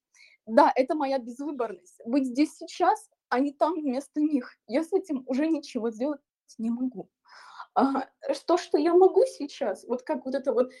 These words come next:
индивидуально племенная единица, оставаться вот в своей этой собранной точке, потому что я вот этот вот атом, вот всей нашей вот этой большой молекулы, которая у нас там в чате, вот все, которые мы связаны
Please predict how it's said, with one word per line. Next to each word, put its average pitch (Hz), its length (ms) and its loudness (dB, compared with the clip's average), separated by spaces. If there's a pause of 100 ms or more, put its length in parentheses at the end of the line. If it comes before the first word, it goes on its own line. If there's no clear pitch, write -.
(160)
индивидуально 254 500 4
племенная 277 500 0
единица, 277 680 0 (240)
оставаться 277 600 2
вот 285 240 0
в - 120 -20
своей 302 300 -2
этой 277 180 -4
собранной 269 520 -2
точке, 403 420 -2
потому 262 320 -2
что - 160 -6
я 269 140 2
вот 269 120 -6
этот 294 200 -6
вот 277 160 0 (320)
атом, 320 460 4 (220)
вот 277 180 -2
всей 339 320 -2
нашей 269 300 -4
вот 247 100 -8
этой 254 180 -6
большой 262 380 -2
молекулы, 302 520 -2
которая 226 320 -4
у 220 40 -10
нас 247 120 -8
там 226 180 -10
в - 40 -12
чате, 349 420 0
вот 233 140 -8
все, 269 160 -6
которые 240 360 0
мы 240 140 -8
связаны 277 420 -2